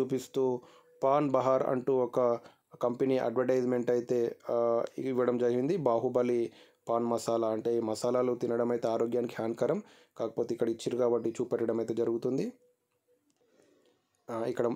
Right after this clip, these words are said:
తర్వాత పేజీలో చందమామ అందిన రోజు, భరతజాతి మురిసిన రోజు అంటూ ఇక్కడ ఇచ్చారు. ఇస్రో ప్రధాన కార్యాలయంలో శాస్త్రవేత్తల హర్షాతిరేకాలు. చందమామపై విక్రమ్ ల్యాండర్ దిగే ప్రక్రియను వీక్షిస్తున్న ఇస్రో మాజీ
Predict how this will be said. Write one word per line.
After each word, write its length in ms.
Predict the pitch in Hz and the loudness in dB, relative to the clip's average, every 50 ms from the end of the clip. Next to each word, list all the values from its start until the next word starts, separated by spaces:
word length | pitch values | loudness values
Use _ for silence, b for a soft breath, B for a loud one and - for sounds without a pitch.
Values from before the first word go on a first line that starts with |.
| - _ - | -4 _ 0
తర్వాత 380 | 120 120 120 117 - 110 - | 2 2 2 2 0 -2 -2
పేజీలో 340 | 120 117 113 120 151 208 233 226 B B B B B B B B - | -2 0 0 0 0 0 -2 -4 B B B B B B B B 2
చందమామ 440 | 165 185 196 208 214 214 214 214 202 | 4 6 6 6 6 6 4 4 4
అందిన 420 | 180 - 165 160 175 190 196 190 | 2 2 4 4 4 6 6 6
రోజు, 380 | 180 180 175 165 156 175 214 254 | 6 6 4 4 4 4 2 4
భరతజాతి 680 | 214 151 151 151 156 151 190 175 185 185 185 180 185 | 4 4 4 6 6 6 6 6 6 4 4 4 4
మురిసిన 360 | 156 151 151 151 - 156 160 | 4 4 4 4 4 4 4
రోజు 340 | 156 151 151 143 143 151 147 151 | 6 6 4 4 4 2 2 2
అంటూ 240 | 143 135 135 147 | 2 2 2 2
ఇక్కడ 180 | 139 - 139 135 | 2 2 2 0
ఇచ్చారు. 420 | 131 - - 147 151 185 254 277 277 B B B B B B 151 | 0 2 2 2 4 4 2 0 -2 B B B B B B -2
ఇస్రో 340 | 160 - - 214 208 185 | 0 4 6 6 6 6
ప్రధాన 380 | 165 - 160 156 170 175 175 175 | 4 4 6 6 6 6 4 4
కార్యాలయంలో 840 | 165 170 151 151 156 156 160 156 156 151 151 151 147 147 139 135 131 B B B B B | 4 4 4 4 6 4 4 4 4 4 4 4 4 4 4 4 2 B B B B B
శాస్త్రవేత్తల 840 | - 151 147 151 151 - 160 165 156 160 156 156 - 156 147 143 135 - | 0 2 2 4 4 4 4 4 4 4 2 2 2 4 4 4 4 4
హర్షాతిరేకాలు. 920 | 147 135 131 - 151 147 143 151 135 139 139 135 143 147 160 196 262 285 - B B B B B - 160 | 2 2 4 4 4 4 4 4 4 2 4 4 4 4 4 4 2 0 -2 B B B B B 0 2
చందమామపై 720 | 151 170 180 175 175 170 170 175 170 165 175 160 151 143 143 | 4 4 4 4 6 4 4 4 4 4 4 4 4 4 2
విక్రమ్ 400 | 139 143 139 - 156 156 147 143 | 2 2 2 4 4 6 6 6
ల్యాండర్ 320 | 139 139 143 143 151 143 | 6 4 4 4 4 2
దిగే 240 | 135 143 135 143 143 | 2 2 4 4 4
ప్రక్రియను 440 | 139 - 135 131 - 151 147 143 135 | 4 4 2 2 2 2 4 4 4
వీక్షిస్తున్న 760 | 135 139 135 - 143 143 135 - - 147 139 139 131 127 123 B B B B B - | 2 2 2 2 2 2 2 0 0 0 2 4 4 2 0 B B B B B -4
ఇస్రో 300 | 143 139 - 151 156 147 | -2 -2 2 4 4 4
మాజీ 320 | 139 135 131 139 143 147 | 6 6 4 4 4 2